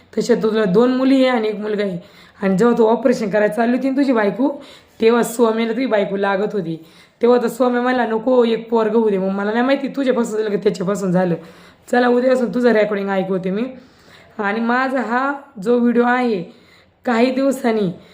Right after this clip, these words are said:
मी मुख्यमंत्र्यापर्यंत नेणार सचिन दरगुडे आणि सोमनाथ एकनाथ दरगुडे. आणि सचिन दरगुडे, तुला एक ओपन आव्हान देते, तुझ्या भावाने तुझं लफडं पण सांगितलं होतं, कुणासंग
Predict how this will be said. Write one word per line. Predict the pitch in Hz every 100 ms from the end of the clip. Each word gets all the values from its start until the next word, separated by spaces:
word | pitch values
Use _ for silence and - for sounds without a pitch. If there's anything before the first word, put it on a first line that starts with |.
| _ -
मी | 214 226 262
मुख्यमंत्र्यापर्यंत | 269 269 269 233 214 226 220 226 208 208 226
नेणार | 254 254 269 269 - - _ -
सचिन | 226 - 226
दरगुडे | 220 220 208 226
आणि | 233 214
सोमनाथ | 180 226 202 208 202
एकनाथ | 190 196
दरगुडे. | 196 240 190 165 - - - - 214
आणि | 208 233
सचिन | - 247 269 254
दरगुडे, | 254 254 262
तुला | 262 247
एक | 247 - 254
ओपन | 262 285 269
आव्हान | 262 254
देते, | 220 190 180 170 - _ _ _
तुझ्या | 247 254
भावाने | 240 254 254 233
तुझं | 254 254
लफडं | 240 254 262 254
पण | 254
सांगितलं | 240 240 226
होतं, | 233 220
कुणासंग | 220 262 254 254